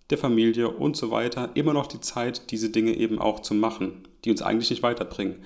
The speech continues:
Und natürlich ist, ist es auch einfacher, abends noch drei neue Folgen der Lieblingsserie zu schauen.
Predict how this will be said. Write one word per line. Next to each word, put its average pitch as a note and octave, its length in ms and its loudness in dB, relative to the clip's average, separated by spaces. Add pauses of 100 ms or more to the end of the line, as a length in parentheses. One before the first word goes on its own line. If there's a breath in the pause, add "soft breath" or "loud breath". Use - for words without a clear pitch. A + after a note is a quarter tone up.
(480 loud breath)
Und A2+ 60 2
natürlich D#3+ 320 4
ist, D#3+ 180 -2 (200)
ist A#2 140 -4
es A2 100 -4
auch G#2+ 140 -6
einfacher, - 500 -2
abends B2+ 600 0
noch A2 180 2
drei - 280 0
neue A2 240 4
Folgen A2+ 300 2
der G#2+ 100 4
Lieblingsserie C#3+ 560 0
zu C#3+ 140 -8
schauen. C#3+ 400 -4